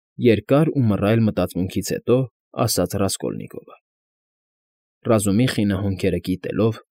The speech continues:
անհանգիստ նայում էր նրան։ Դուռը բացվեց։ Ներս մտավ բարձրահասակ ու պնդակազմ մի մարդ, որը իր տեսքով կարծես թե արդեն մի քիչ ծանոթ էր Ռասկոլնիկովին։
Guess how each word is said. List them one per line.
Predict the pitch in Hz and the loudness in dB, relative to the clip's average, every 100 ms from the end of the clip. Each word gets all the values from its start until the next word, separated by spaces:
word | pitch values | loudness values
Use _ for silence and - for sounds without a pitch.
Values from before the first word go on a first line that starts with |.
| _ _ | _ _
անհանգիստ | 123 107 92 80 110 131 - 95 | -2 0 -2 -4 0 -2 -2 -4
նայում | 64 80 76 | -4 -4 -6
էր | - | -10
նրան։ | 60 67 - _ _ _ _ _ _ _ _ _ _ _ _ _ _ - | -12 -12 -16 _ _ _ _ _ _ _ _ _ _ _ _ _ _ -4
Դուռը | 117 147 143 120 | 2 4 4 4
բացվեց։ | 123 - - - - - _ _ _ _ | 2 0 -8 -10 -12 -14 _ _ _ _
Ներս | 120 165 - | 0 2 2
մտավ | 123 - 80 | -2 -2 -2
բարձրահասակ | 82 98 - - 95 - 120 - | -2 -4 -4 -6 -4 -2 -2 -2
ու | - | -4
պնդակազմ | 101 95 85 - 85 107 | -2 0 -2 -2 -6 -2
մի | 107 | -2
մարդ, | 98 - - - _ _ _ _ _ _ _ - | -4 -8 -20 -20 _ _ _ _ _ _ _ -4
որը | 190 147 | 2 2
իր | 98 | 2
տեսքով | - 69 - 143 131 - _ _ - | -2 -4 0 0 0 -4 _ _ -4
կարծես | 165 - 180 | -2 0 -4
թե | - 90 | -2 -4
արդեն | - 110 98 | -2 0 0
մի | 98 | 0
քիչ | 110 | -4
ծանոթ | - 135 147 131 - | -2 0 0 -2 -6
էր | - | -6
Ռասկոլնիկովին։ | 69 - 50 62 147 147 - | -8 -8 -8 -8 -12 -16 -20